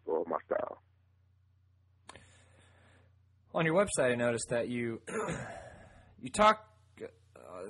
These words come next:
Speaker 2: things like on your bio page or about or something, but you talk about the importance of tangible prints and, and physical products.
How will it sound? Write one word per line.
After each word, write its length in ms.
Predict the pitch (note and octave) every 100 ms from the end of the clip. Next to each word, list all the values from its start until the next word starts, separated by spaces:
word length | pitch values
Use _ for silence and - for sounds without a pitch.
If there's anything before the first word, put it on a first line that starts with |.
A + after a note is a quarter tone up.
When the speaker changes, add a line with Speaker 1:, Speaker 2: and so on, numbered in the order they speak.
| C#3+
Speaker 2:
things 160 | E3+ C3+
like 100 | A#2+
on 80 | A2
your 80 |
bio 240 | G#2+ A2 G#2+
page 320 | A2+ G#2+ G#2
or 80 | G#2
about 300 | G#2 G#2 G#2
or 40 |
something, 260 | G#2+ G#2+ A2
but 100 | G#2
you 60 | G#2+
talk 240 | C#3 B2+
about 140 | A2+
the 60 | G#2+
importance 400 | G#2 - A2 A#2
of 260 | A#2+ B2+ -
tangible 380 | C3+ B2 A#2+ A#2
prints 580 | - A#2+ A#2 - - A2
and, 300 | G#2 G#2 G2+ -
and 500 | G#2+ G#2 G2+ G2+ G#2+ - - - - - - - - - - -
physical 300 | A2+ A2 G#2+
products. 480 | - G#2 G#2+ A#2